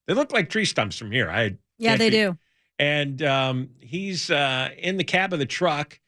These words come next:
Speaker 1: and he was, looked as if he was inhaling something out of a balloon.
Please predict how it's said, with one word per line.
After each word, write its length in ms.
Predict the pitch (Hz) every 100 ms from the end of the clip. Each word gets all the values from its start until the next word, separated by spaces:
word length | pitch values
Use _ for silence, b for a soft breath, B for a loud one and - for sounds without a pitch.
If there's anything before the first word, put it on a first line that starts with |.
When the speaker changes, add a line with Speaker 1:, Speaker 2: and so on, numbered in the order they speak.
| _ _ _ -
Speaker 1:
and 180 | 127
he 100 | 131 135
was, 300 | 131 127 127
looked 320 | 165 - -
as 440 | 135 113 110 104
if 180 | 147 135
he 120 | 151
was 160 | 131 110
inhaling 520 | 110 87 170 170 143
something 400 | - 151 - 131
out 80 | 131
of 120 | 107
a 20 |
balloon. 580 | 104 110 160 139 120 147